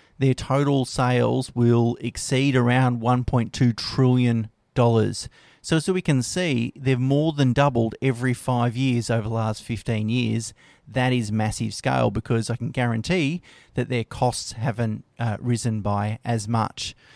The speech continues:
So why is this important? Why is scalability important to think about as business owners? Well, really that's where we're going to achieve the best results. If we can figure out a way to scale our business, um, then that has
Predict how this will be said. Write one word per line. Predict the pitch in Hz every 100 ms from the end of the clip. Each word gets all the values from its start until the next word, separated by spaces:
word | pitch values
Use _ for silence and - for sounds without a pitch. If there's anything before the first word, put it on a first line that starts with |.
| - -
So | - 156 120 -
why | 123 135 156
is | 156 156
this | 143
important? | 139 123 131 143 190 165
Why | 117 123
is | 131 123 113
scalability | - - 117 131 127 127 127 131 123
important | 113 - 120 127 127
to | 120
think | - 123
about | 127 117 120
as | 113 -
business | 127 131 135
owners? | 143 156 226 254 - - - -
Well, | 117 147 143
really | 127 139 131
that's | 123 127 -
where | 127 117 117
we're | 117 113
going | 120 113 120
to | - 117 117 113 -
achieve | 123 - 120 117 113 -
the | 113
best | 113 107 110
results. | 123 117 104 - - - - - 131
If | 123
we | 143 135
can | 131
figure | - - 143 139 131
out | 123 120
a | 113
way | 113 117
to | 113
scale | 101 - 123 123 135
our | 131 123
business, | 135 135 160 233 254 - - - -
um, | 120 117 120 117
then | 127 120 120
that | 117
has | 101 127 123 120 110 -